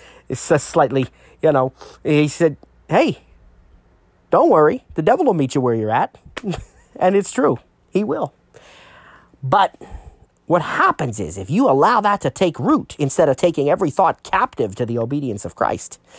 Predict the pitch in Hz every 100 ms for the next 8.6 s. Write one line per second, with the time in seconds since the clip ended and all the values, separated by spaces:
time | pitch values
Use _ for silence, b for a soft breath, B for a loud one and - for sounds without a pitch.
0 | B B B 156 156 165 165 - 160 185
1 | - 175 156 151 143 262 233 151 135 -
2 | 156 117 - 147 123 104 95 - - 226
3 | 123 101 127 107 - 127 185 87 - 135
4 | 151 104 131 156 214 190 185 156 107 175
5 | 254 - 240 - B B 214 156 - 226
6 | 202 170 139 113 120 156 226 127 110 147
7 | - 160 156 143 147 131 151 175 156 147
8 | 151 120 101 87 -